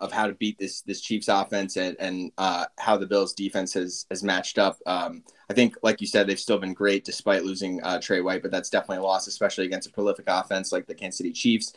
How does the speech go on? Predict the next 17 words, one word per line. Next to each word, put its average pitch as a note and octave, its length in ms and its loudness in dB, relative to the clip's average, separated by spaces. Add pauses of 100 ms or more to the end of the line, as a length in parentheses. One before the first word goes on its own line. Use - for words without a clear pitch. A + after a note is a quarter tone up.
(260)
I'm A#2+ 120 8
gonna D#3 120 8
turn C#3+ 180 6
my B2+ 120 8
attention B2 360 4
now A#2 140 4
to A2+ 120 -2
the G2+ 60 -2
total, A2+ 420 0 (460)
and G#2 260 -2
I A2+ 160 4
cannot G2+ 640 -2 (100)
believe G2+ 360 0
that G2 100 0
I'm G2 120 0
saying G2 360 0
this, C#2 240 -6